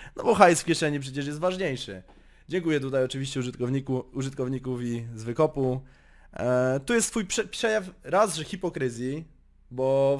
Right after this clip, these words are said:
to, to, że masz wyjebane na rodzinę, to już chyba każdy wie. Tego już, kurwa, tutaj nawet nie muszę mówić. Ale sam fakt tego, że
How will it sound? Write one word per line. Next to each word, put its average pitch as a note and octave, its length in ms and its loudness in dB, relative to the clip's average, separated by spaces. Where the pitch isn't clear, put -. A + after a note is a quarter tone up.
to, G3 200 6
to, G3+ 160 2
że G3 100 0
masz F3+ 180 2
wyjebane F3 400 0
na D#3+ 80 0
rodzinę, D3 340 -2
to C3 80 -6
już B2 120 -8
chyba B2 180 -8
każdy B2 320 -2
wie. G#2+ 360 -8
Tego D3 160 -2
już, D#3 140 0
kurwa, D#3 240 0
tutaj D3 240 0
nawet D3+ 180 4
nie D#3+ 80 2
muszę D3+ 200 0
mówić. C3 360 -2
Ale F3+ 180 4
sam A#3 280 2
fakt G#3 240 0
tego, D3 500 2
że D#3+ 560 4